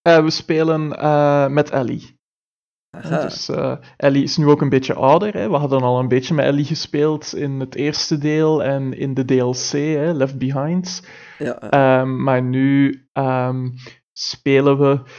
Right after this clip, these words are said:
Speaker 1: en ik moet mijn woorden weer wikken en wegen, dus ik ga gewoon de zin zeggen, spelen we met Ellie. Ellie is het hoofdpersonage van dit spel.
Speaker 2: Ja,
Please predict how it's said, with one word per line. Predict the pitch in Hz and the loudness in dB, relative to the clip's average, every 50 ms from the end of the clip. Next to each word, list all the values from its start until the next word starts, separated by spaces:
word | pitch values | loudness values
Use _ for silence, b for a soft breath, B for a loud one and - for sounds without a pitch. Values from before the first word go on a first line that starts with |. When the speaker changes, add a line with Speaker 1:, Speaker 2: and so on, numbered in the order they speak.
| B B B B | B B B B
Speaker 1:
en | - 143 135 | -6 -4 -4
ik | 123 127 | -4 -4
moet | 135 139 143 139 - | -2 -4 -4 -2 0
mijn | 147 135 135 131 | 2 2 2 4
woorden | 123 127 139 156 156 156 147 | 4 4 4 4 4 2 2
weer | 135 135 131 131 131 - | 2 2 2 0 -2 -4
wikken | 151 135 139 - - 160 143 139 | -6 -6 -6 -4 -2 -2 -2 -2
en | - 135 131 127 | -4 -4 -2 0
wegen, | 127 135 147 170 180 190 | 2 4 4 4 4 2
dus | 175 156 147 | 0 0 -2
ik | 139 143 | -4 -2
ga | - 156 139 | -2 -2 0
gewoon | 139 139 131 131 147 165 | 0 0 0 0 0 0
de | 151 135 | -2 -2
zin | 131 147 151 151 147 | -2 -2 -2 -2 0
zeggen, | 143 139 139 143 143 135 127 | 2 0 0 2 -2 -4 -4
spelen | - - - - 151 147 143 143 139 127 | -6 -8 -4 -2 0 2 2 2 2 2
we | 131 123 123 - | 2 0 0 -2
met | 139 135 127 127 | -4 -4 -4 -4
Ellie. | - - 131 123 113 - - - _ | -4 -4 -4 -4 -4 -8 -10 -6 _
Ellie | - 143 139 139 131 | -2 0 0 0 0
is | 147 131 | -2 -4
het | 143 127 - | -6 -8 -2
hoofdpersonage | - 151 151 151 - - 135 127 - - 127 120 123 123 123 - - - | 0 0 0 0 0 -2 -2 -2 -4 -8 -8 -6 -6 -6 -6 -8 -10 -12
van | - - 131 123 | -12 -12 -10 -8
dit | 120 123 123 | -8 -8 -10
spel. | - - - - - 90 - _ _ _ _ _ _ _ _ _ _ _ | -12 -12 -12 -12 -12 -12 -16 _ _ _ _ _ _ _ _ _ _ _
Speaker 2:
Ja, | _ - 107 | _ -16 -14